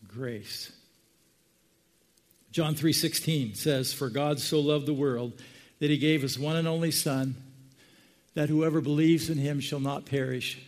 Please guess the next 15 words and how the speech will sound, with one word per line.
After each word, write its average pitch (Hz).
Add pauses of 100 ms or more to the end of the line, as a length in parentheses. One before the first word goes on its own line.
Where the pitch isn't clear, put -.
(120)
but 135
have 127 (420)
eternal 135
life." 127 (480)
This 165
is 180
God's 139
requirement. 131 (440)
This 160
is 156
how 143
you 139
receive 135
that 131
grace. 117